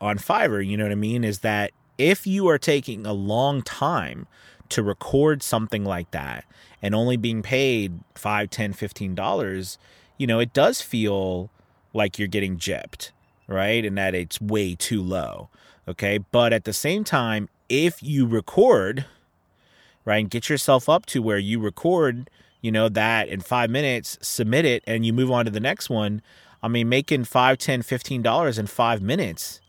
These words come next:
that's pretty good, especially when you consider if it's in bulk, right? I mean, like, think about it. So even if you had, I think I've done these numbers before, right, for us, but if you had, like, twelve, right?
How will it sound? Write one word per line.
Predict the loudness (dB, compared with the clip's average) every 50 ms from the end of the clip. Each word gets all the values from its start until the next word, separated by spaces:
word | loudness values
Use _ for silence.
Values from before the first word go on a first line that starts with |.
| _ _ _ _ _ _ _ _ _ _ _ _ _ _ -20 _ _
that's | 2 2 2 2
pretty | 4 4 4 4 4
good, | 2 2 2 2 2 2
especially | 0 -4 -4 -6 -4 _ 0 2 2 2 2 4 4 4 6 4 4 2 2 0 -4
when | -2 0 2 2 2
you | 2 -2 -2
consider | -2 -2 -2 -2 -2 -2 -2 0 0 0 0 0 -2 -4 -2
if | 0 0 0 2 0
it's | 0 -2 -2 -2 -2
in | -2 -2 -2 0
bulk, | 2 4 6 6 6 6 4 0 -4 -10 -16 -18 _ _ _ _ _ _ _ _ _ _ _ _ _ _ _
right? | -2 0 2 2 2 2
I | 2
mean, | 2 0 0 0
like, | 2 0 0 0
think | -4 -6 2
about | 4 4 4 4 2
it. | 0
So | 0 0
even | 2 2 2 2 0
if | -4 -2 -2
you | 0 0 2
had, | 2 4 4 4 6 4 4 2 0 -6 -10 -12 _ _ _ _ _ _ _ _ _ _ _ _ _ _ _ -4
I | -2
think | 0 0 2 2
I've | 2 2
done | 0 -2 -2
these | -2 -4 -4
numbers | -6 -6 -6 -6 -8
before, | -8 -10 -10 -6 -4 -4 -2 -2
right, | -2 -2 -4 -4 -6
for | -8 -8 -6
us, | -6 -6 -8 -8
but | -8 -6 -6
if | -6 -4
you | -4 -2 -2
had, | -2 -2
like, | -2 -4 -6 -8
twelve, | -6 -2 -2 0 0 -2 -4 -6
right? | -8 -8 -6 -4 -4 -6